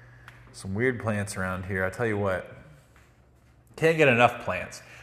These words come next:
I think if you have one weird-looking plant, best thing to do is put another weird-looking plant right next to it. Balance it out. Mm-mm-mm. Um, there is an episode,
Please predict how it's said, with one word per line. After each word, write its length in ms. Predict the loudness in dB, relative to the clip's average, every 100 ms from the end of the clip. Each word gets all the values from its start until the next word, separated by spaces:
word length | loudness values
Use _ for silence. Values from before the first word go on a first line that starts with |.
| -6
I 40 | 0
think 180 | 0
if 80 | 0
you 120 | 2
have 260 | 2 2 2
one 340 | 2 2 2
weird-looking 520 | -2 -2 0 -2 -4 -4
plant, 440 | 0 0 -2 -2
best 260 | -2 -2 -4
thing 240 | -4 -2
to 80 | -2
do 80 | -2
is 100 | -2
put 200 | -2 -2
another 280 | 0 -2
weird-looking 460 | -2 -4 -4 -6 -8
plant 260 | -8 -6 -6
right 160 | -8
next 280 | -8 -10 -8
to 80 | -6
it. 160 | -6 -8 -20 _ -20 -20 -4
Balance 420 | 0 0 -2 -4
it 80 | -4
out. 420 | 0 -2 -2 -10 -20 -20 _ _ _ _ _ _ _ _ _ _ _ _ _ _ _ _ _ _ _ _ _ _ _ _ _ _ _ _ _ _ _ _ _ _ _ _ _
Mm-mm-mm. 760 | -12 -10 -10 -10 -8 -10 -8 -12 -18 _ _ _ _ _ _ _ _ _ _ -12 0
Um, 280 | 2 2 2
there 140 | 2
is 160 | 2 -2
an 80 |
episode, 800 | -4 -4 -6 2 4 4 2 -4